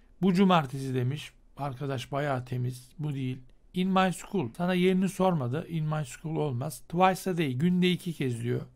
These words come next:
Tamam mı? La-, Londra'da fırçalarım diyor. İlginç bir yaklaşım. Doğru cevabımız twice a day. Mesela buradan hemen aklımıza ne geliyor? Once. Once a week, haftada bir kez. Yan bilgi. We can,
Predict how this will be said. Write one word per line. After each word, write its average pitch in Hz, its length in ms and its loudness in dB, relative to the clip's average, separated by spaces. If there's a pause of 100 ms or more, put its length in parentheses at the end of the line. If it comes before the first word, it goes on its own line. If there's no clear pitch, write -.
(100)
Tamam 180 240 -2
mı? 131 200 -6
La-, 175 260 0 (100)
Londra'da 175 480 0
fırçalarım 127 540 -4
diyor. 147 140 -2
İlginç 165 460 -2
bir 156 60 -2
yaklaşım. 131 540 -6 (140)
Doğru 185 280 2
cevabımız 160 800 0
twice 165 540 0
a 143 80 -8
day. 127 260 -2 (100)
Mesela 139 400 -4
buradan 160 300 0
hemen 156 200 -2
aklımıza 151 480 -4
ne 165 140 -2
geliyor? 151 380 -2
Once. 156 400 2 (1400)
Once 151 220 0
a - 40 -16
week, 175 280 0
haftada 156 500 -2
bir 185 140 2
kez. - 380 -10 (140)
Yan 170 280 0
bilgi. 135 340 -2
We 202 220 0
can, 185 320 2